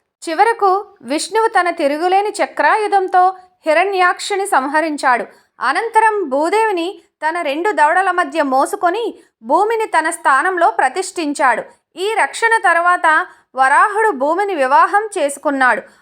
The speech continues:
మరియు వీరికి మంగళ అనే కుమారుడు జన్మించాడు. హిరణ్యాక్ష ప్రభావం కారణంగా భూమికి అసురుడు, నరకాసురుడు కూడా జన్మించాడు. నరకాసురుడిని వధించడంలో సహాయం చేయడానికి భూమి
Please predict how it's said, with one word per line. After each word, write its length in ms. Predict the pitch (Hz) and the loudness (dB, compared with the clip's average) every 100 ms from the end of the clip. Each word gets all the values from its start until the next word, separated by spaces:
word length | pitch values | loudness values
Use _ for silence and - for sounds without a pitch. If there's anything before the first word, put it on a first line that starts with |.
| _ | _
మరియు 340 | 262 320 381 453 | 0 0 2 0
వీరికి 360 | 392 392 392 | 0 -2 -2
మంగళ 380 | 311 240 254 339 | 0 0 2 2
అనే 260 | 403 381 403 | 2 0 -2
కుమారుడు 540 | 403 269 262 320 403 | -2 0 2 2 0
జన్మించాడు. 640 | 311 262 240 262 277 240 202 - _ _ - | 0 -2 -2 -4 0 0 0 -8 _ _ -4
హిరణ్యాక్ష 680 | 311 427 440 403 370 370 - 370 311 349 - _ | 0 0 0 0 0 -2 -2 0 0 -2 -14 _
ప్రభావం 500 | 269 269 370 370 370 | -2 2 4 4 0
కారణంగా 720 | 370 302 254 285 311 311 320 | 0 2 2 2 -2 0 2
భూమికి 640 | 330 240 294 339 392 381 - | 0 -2 -2 -2 -4 -8 0
అసురుడు, 520 | 254 262 349 339 359 403 - _ | 0 0 -4 -2 -2 -4 -12 _
నరకాసురుడు 720 | 240 269 320 427 415 403 381 381 | 0 0 4 2 4 0 0 -2
కూడా 400 | 381 330 311 381 | 0 2 2 2
జన్మించాడు. 720 | 349 262 269 277 285 240 202 - _ _ | 2 0 -2 -4 0 0 0 -10 _ _
నరకాసురుడిని 880 | 254 269 359 415 415 392 392 370 349 | 0 2 2 2 2 0 0 0 0
వధించడంలో 800 | 262 233 339 370 370 349 359 370 | 0 0 -2 0 2 2 2 0
సహాయం 520 | 381 247 277 320 381 | 2 2 2 2 0
చేయడానికి 800 | 370 339 339 330 339 330 302 359 _ _ _ | -2 0 4 2 0 -6 -8 -10 _ _ _
భూమి 440 | 233 311 392 440 | -4 0 0 -2